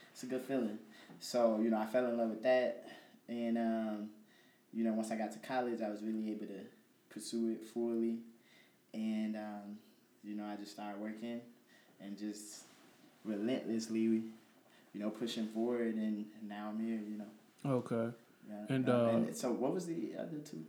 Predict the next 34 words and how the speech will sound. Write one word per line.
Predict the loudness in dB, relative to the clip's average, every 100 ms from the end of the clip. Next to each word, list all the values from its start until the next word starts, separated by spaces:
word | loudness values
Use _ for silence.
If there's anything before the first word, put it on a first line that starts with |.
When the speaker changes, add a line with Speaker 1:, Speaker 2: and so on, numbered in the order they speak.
| -12 4
Speaker 2:
uh, | 8 8 8
the | 6
other | 6
one | 6 6
was, | 6 4
um, | 4 2 -2 -10 -18 -20 -20 -20 -10 -4
like, | 2 2 2
your | 0
path | 4 6 6 2
to |
get | 0 0
to | 2
where | 2 4
you | 4
are | 4 4
now | 2 2 2 2 -2 -12 -6
as | -4 0
far | 4 4
as | 2
the |
process | 2 4 4 2 0
of | 2 2
D | 4 2
J | 2 2 2
ing. | 0 -4 -18 -20 6
Speaker 1:
Oh, | 8 8
yeah, | 6
yeah, | 6 4
yeah. | 4 2 0
Okay, | 0 0
yeah, | 2
for | 0 -2
sure. | 0 0
So, | 2 4 2